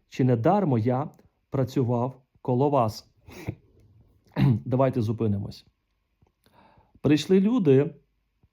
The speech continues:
і ми бачимо в контексті з цього місць-, місця, що почали комусь, мабуть, дорікати, що от ти не виконуєш суботу,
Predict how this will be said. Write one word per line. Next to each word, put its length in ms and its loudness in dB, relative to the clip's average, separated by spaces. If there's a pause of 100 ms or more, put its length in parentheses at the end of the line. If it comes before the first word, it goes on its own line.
(340)
і 100 2
ми 100 2
бачимо 500 2
в 120 -8
контексті 600 -2
з 120 -12
цього 240 -2
місць-, 480 -4
місця, 540 -2 (460)
що 240 -2
почали 440 -2
комусь, 340 -4
мабуть, 280 -2
дорікати, 640 -2
що 300 -4
от 260 -4
ти 100 0
не 120 2
виконуєш 500 0
суботу, 640 -2